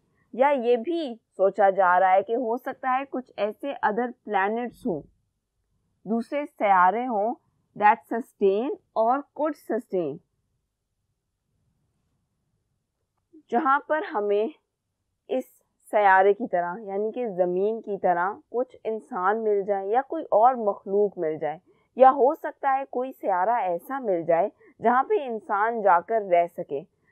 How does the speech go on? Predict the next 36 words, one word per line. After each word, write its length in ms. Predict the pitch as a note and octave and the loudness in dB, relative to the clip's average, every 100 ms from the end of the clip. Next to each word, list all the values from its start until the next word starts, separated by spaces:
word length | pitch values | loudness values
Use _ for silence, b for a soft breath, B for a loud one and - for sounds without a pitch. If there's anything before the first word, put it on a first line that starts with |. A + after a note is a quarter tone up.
| - | -8
क्योंकि 220 | C4+ C#4 | -8 -4
ऐसा 300 | E4+ D4 D#4+ | -4 -6 -8
सोचा 420 | D#4+ A3+ G3 B3 B3 | -8 -4 -2 0 2
जा 260 | G#3 F#3 | 4 4
रहा 120 | F3+ | 6
है 120 | F#3 G#3+ | 4 4
कि 160 | A3 | 0
जिस 240 | F#3 A#3 - | -2 -4 -4
तेज़ी 440 | - F#3+ F#3+ A3 | 0 0 0 -4
से 160 | G#3+ A3+ | -4 -4
इंसानी 600 | F#3+ G3 A#3+ E3+ F#3+ A#3+ | -2 -6 -2 -2 -2 -2
आबादी 540 | F3+ E3+ D#3+ E3 G#3 | -2 0 -2 -2 -4
बढ़ 300 | E3 E3+ G#3 | 0 4 4
रही 220 | F#3+ E3 | 4 0
है, 160 | E3 F#3 b b b - | -2 -4 b b b 0
एक 220 | B3 A3+ | 0 2
टाइम 320 | G#3+ G#3+ C4 | 2 2 2
आएगा 300 | A#3+ G#3 A3 | 2 4 4
जब 200 | A3 G#3 | 4 4
हमारी 340 | A#3+ E3+ E3+ G3+ | 2 0 0 0
दुनिया 400 | F3 F3+ F#3 G#3+ | -2 -4 -4 -2
में 200 | A3+ G3 | 0 2
रहने 340 | E3+ F#3 G#3 | 2 2 -2
के 160 | G#3+ G#3 | -4 -4
लिए 200 | F#3+ G#3 | 2 2
जगह 320 | F3 E3 G#3 | 4 4 2
ख़त्म 360 | - F#3 G3 G3 | 0 -4 -2 -2
हो 200 | A#3 E3 | -2 -2
जाएगी 440 | E3 D#3 D3+ D#3+ _ _ _ - | -2 -4 -6 -14 _ _ _ -10
या 180 | G#3 C4+ | 0 2
बहुत 360 | A3+ A3+ B3+ D4 | 4 4 4 0
ही 80 | |
थोड़ी 380 | C#4+ B3+ F#3+ G3 | -8 -2 -2 0
रह 180 | F#3 E3 | 0 0
जाएगी। 440 | D#3 D#3+ D3+ D3+ - _ _ - | 0 -2 -4 -10 -16 _ _ -4
तो 120 | B3 | -4